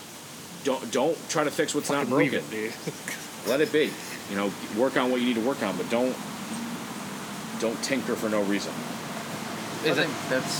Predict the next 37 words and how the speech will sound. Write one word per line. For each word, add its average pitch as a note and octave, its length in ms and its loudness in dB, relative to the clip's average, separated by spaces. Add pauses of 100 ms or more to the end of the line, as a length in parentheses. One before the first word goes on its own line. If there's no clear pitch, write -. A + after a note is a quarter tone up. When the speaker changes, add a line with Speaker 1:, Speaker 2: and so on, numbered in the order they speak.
Speaker 3:
what, A2+ 140 2
like, G#2 140 4
I - 1080 -4
think A2+ 140 0
we A#2 120 2
just A2 200 0
end G#2 100 2
up G2 100 -2
going G2 200 0
back G2 160 2
to - 60 -4
this, F#2+ 100 -4
but G2+ 160 -4
the G#2+ 80 0 (120)
reason G#2 380 -2
that, F#2 320 2 (440)
you F#2 60 -2
know, E2+ 120 -2
we - 680 -6
kind F#2 140 0
of D#2+ 60 -4 (100)
program F2+ 360 -2 (100)
the E2 180 -6
way D#2+ 60 -4
we D#2 220 -4
do G2 220 0
is F2+ 140 -4
Speaker 2:
Yeah. - 1120 -6
Speaker 3:
it F2+ 60 -2
allows F2+ 340 0
you F2+ 60 -4
to D#2 160 -6
try G2+ 180 0
different F2+ 300 -2
things, F2 360 -6 (320)
and F2+ 200 -2
it D#2 60 -4